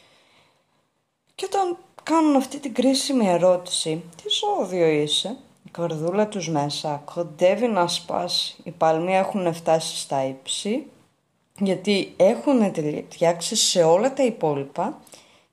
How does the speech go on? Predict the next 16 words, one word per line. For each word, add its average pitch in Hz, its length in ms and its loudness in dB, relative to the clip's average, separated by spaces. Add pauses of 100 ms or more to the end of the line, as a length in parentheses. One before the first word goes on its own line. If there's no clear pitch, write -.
(100)
και 330 380 2
το 349 80 -12
θεωρούν 339 340 0
λίγο 285 260 4
κρίμα 262 400 2
και - 180 -2
άδικο 254 520 -6
να 311 80 -4
μην 311 180 -4
έχουνε 294 340 -4
ταιριάξει 247 480 -4
στο - 180 -8
ζώδιο. 139 460 -4 (1200)
Μέχρι 240 240 0
να 220 220 2
πουν, 196 580 0